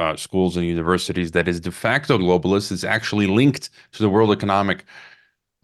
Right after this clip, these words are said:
Forum. And, you know, more and more they've increased when it comes to the modules that you're forced to take every semester or quarter. They've just gotten more and more radical. Uh, I've had friends tell me recently that,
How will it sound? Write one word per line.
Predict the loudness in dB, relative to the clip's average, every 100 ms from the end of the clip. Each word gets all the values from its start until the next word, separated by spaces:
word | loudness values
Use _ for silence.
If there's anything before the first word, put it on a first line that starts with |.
| -8
Forum. | 2 4 6 6 4 0 -2
And, | 0 2 0
you | 2
know, | 2
more | 2 2 2 4 4
and | 4
more | 4 4 4 2 -2
they've | -10 -2 0 0 -2 -12 -10
increased | -4 0 4 4 2 -4 -2
when | 0
it | 0
comes | 0 -2
to | 0
the | 2
modules | 4 2 2 2 2
that | -2
you're | -2
forced | 0 0 0
to |
take | -2 0 0 0
every | 0 2 0 0 -4 -12 -12 -4
semester | 0 0 0 -2 -2
or | 0 0
quarter. | 4 4 4 2 2 _ _ -2
They've | 0
just | 0 -2
gotten | -2 0
more | 2 4
and | 4
more | 4
radical. | 4 2 0 2 0 0 _ _
Uh, | -2
I've | 0 0
had | -2
friends | 0 -2 0
tell | 0 2
me | 2
recently | 2 2 -2 -2 -2
that, | 0 0 0 -6